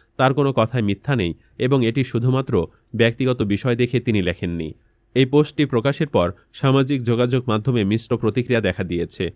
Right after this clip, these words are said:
অনেকে মাজহারুল ইসলামের এই ধরনের ব্যক্তিগত তথ্য প্রকাশকে অসংবেদনশীল ও অসভ্যতা বলে মন্তব্য করেছেন। একজন লিখেছেন, "এই আলাপ কি খুব জরুরি? তারা তিনজনের কেউ যখন অভিযোগ তুলছে না, তখন আপনার আমার কথা বলা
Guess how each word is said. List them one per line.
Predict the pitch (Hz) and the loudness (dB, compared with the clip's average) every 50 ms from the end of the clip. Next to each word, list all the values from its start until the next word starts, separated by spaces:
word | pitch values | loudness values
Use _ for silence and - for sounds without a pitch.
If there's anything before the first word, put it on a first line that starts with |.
| _ _ _ _ - | _ _ _ _ -2
অনেকে | 110 117 131 139 - 160 147 | 0 0 0 0 0 0 0
মাজহারুল | 127 113 117 120 - 139 135 135 135 | 2 2 0 0 0 0 0 0 0
ইসলামের | 131 - - 151 139 117 85 - - - | -2 -2 -2 -2 0 0 -2 -4 -4 -2
এই | - 123 123 | 0 0 2
ধরনের | 123 120 139 135 143 123 85 85 - _ _ _ - - | 2 2 0 0 0 0 -2 -2 -4 _ _ _ -6 0
ব্যক্তিগত | 110 117 120 120 - 135 127 127 123 | 0 0 0 0 -2 -2 0 0 0
তথ্য | 127 123 120 113 113 - 127 110 | 0 0 0 0 0 0 -2 -2
প্রকাশকে | - 113 101 - 131 135 - - - 85 80 - _ _ _ _ - | 0 0 0 0 -2 -4 -4 -4 -4 -4 -4 -6 _ _ _ _ -2
অসংবেদনশীল | - 117 120 - - - 120 120 120 104 104 104 123 123 123 - - 90 87 - _ - | 0 0 0 0 -2 -4 -2 0 0 0 0 0 0 -2 -2 -2 -2 -2 -2 -4 _ -2
ও | 110 101 - - | -2 -2 0 0
অসভ্যতা | 107 113 104 - - 113 104 113 131 127 139 131 | -2 -2 -2 -2 -4 -4 -2 -2 -2 -2 0 -2
বলে | 123 127 113 87 85 | -2 0 0 0 0
মন্তব্য | 92 95 101 101 - 104 101 104 | -2 -2 -2 -2 -4 -4 -2 -2
করেছেন। | 95 - 85 85 82 - - 85 82 - _ _ _ _ _ _ - | -2 -2 -4 -4 -4 -6 -6 -8 -8 -10 _ _ _ _ _ _ -6
একজন | 98 107 107 104 110 104 | -4 -4 -2 0 0 0
লিখেছেন, | 98 101 98 135 127 - - 104 85 - _ _ _ _ _ _ | 0 0 -2 -2 -4 -4 -4 -6 -6 -6 _ _ _ _ _ _
"এই | - 104 107 | 0 2 2
আলাপ | 107 104 117 131 143 - | 4 4 2 0 -2 -2
কি | - 110 | -4 -4
খুব | 92 - - 131 113 | -2 0 2 0 2
জরুরি? | 107 113 113 113 127 139 135 107 - - _ _ _ _ _ | 2 0 0 0 0 0 -2 -2 -4 -6 _ _ _ _ _
তারা | - 131 131 135 | -4 -2 -2 0
তিনজনের | 135 135 139 139 143 156 147 147 143 | 2 0 0 2 0 0 -2 -2 -2
কেউ | 147 123 120 131 | 0 2 2 2
যখন | 127 - 135 127 - 110 | 2 0 -2 0 0 0
অভিযোগ | 104 104 123 127 120 127 123 | 0 0 0 0 0 -2 -2
তুলছে | 123 - 113 110 - - 147 | 0 0 0 0 0 -2 -2
না, | 123 87 82 - _ _ _ _ - | -2 -2 -4 -6 _ _ _ _ -2
তখন | - 127 - 139 117 - _ - | -2 0 0 0 -2 -2 _ -2
আপনার | 113 113 - 123 127 120 - - | -2 0 0 0 -2 -2 -2 -2
আমার | - 113 113 117 110 92 92 | -2 0 0 2 0 0 -2
কথা | - - 104 107 - 131 117 | -2 -2 -2 -2 0 -2 -2
বলা | 123 120 110 85 85 - | 0 0 0 0 -2 -4